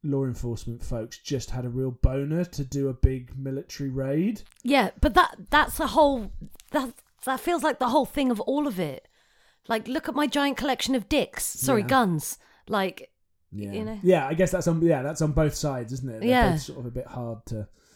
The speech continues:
Speaker 1: um, yeah, to have a scuff. So, um, seventy-five A T F agents, um, are getting ready to mobilise and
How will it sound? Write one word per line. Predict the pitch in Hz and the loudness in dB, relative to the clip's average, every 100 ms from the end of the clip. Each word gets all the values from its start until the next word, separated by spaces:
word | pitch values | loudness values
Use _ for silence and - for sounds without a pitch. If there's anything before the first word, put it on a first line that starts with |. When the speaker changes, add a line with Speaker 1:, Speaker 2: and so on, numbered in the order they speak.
| _ _ 123 | _ _ -10
Speaker 1:
um, | 113 107 101 104 _ _ _ - | -8 -8 -10 -12 _ _ _ -10
yeah, | 123 107 101 | -8 -8 -10
to | - | -12
have | 107 110 | -12 -12
a | |
scuff. | 107 - 107 - | -12 -12 -12 -8
So, | - 139 143 165 | -2 0 0 0
um, | 147 139 | -4 -4
seventy-five | - - 208 208 196 - 190 170 160 - | -6 0 2 2 -2 -2 0 0 -2 -2
A | 165 | -2
T | 165 156 | -2 -4
F | 143 135 | -4 -6
agents, | 123 117 123 117 - - _ _ _ _ - | -8 -6 -8 -10 -14 -18 _ _ _ _ -14
um, | 127 120 120 120 123 _ _ 135 | -10 -8 -8 -10 -14 _ _ -10
are | 120 123 123 151 131 | -8 -10 -14 -14 -10
getting | - 120 | -10 -8
ready | 110 107 104 | -10 -10 -12
to | - 110 107 110 | -10 -8 -8 -10
mobilise | 110 107 104 104 107 104 104 - - | -10 -10 -8 -8 -10 -10 -14 -16 -14
and | 107 98 | -12 -12